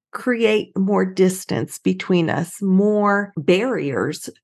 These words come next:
in true connection and feeling like people understand us and are listening to us. So it can be, it can be difficult. And now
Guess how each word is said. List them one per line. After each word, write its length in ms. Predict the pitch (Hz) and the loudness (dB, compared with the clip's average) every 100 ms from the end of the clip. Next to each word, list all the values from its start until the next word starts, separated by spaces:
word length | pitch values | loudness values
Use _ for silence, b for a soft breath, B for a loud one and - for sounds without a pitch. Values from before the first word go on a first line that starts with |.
| _ | _
in 280 | 185 180 180 | 2 4 2
true 560 | - - 220 233 226 226 | -4 -4 0 2 2 -2
connection 1040 | 196 180 165 180 - - 160 156 151 - - | -2 0 0 0 -8 -4 -2 -2 -4 -8 -2
and 640 | 165 156 156 147 151 151 - B B B _ _ - | 0 0 0 0 0 -2 -8 B B B _ _ -4
feeling 800 | 214 208 196 185 175 175 175 185 b _ | 0 2 2 2 2 0 -2 -6 b _
like 340 | 180 160 - | -2 -2 -2
people 380 | - 196 185 - | -6 -6 -4 -4
understand 840 | - 151 147 151 - - 175 175 170 | -4 -4 -4 -6 -6 0 2 2 2
us 400 | 165 170 - - b b b _ - | 0 0 -4 -18 b b b _ 0
and 600 | 170 151 147 143 143 - | 2 2 0 -2 -4 -6
are 220 | - 147 - | -4 -4 -2
listening 800 | 156 170 196 190 - 160 151 156 | -4 2 0 0 -4 -2 -2 -4
to 260 | - - | -6 -4
us. 240 | 92 151 - | -4 -6 -6
So 140 | 254 | -6
it 120 | 262 | -4
can 180 | 277 294 | 0 2
be, 340 | 294 294 285 B B B - | 4 4 2 B B B -8
it 140 | 440 | -2
can 160 | 311 294 | 2 4
be 320 | 277 269 262 _ | 2 -2 -4 _
difficult. 720 | 285 330 330 208 - 170 - - - - | 2 2 2 -6 0 0 0 -4 -12 -2
And 240 | 247 254 | 0 2
now 600 | 262 302 359 220 220 247 | 2 0 0 0 0 -2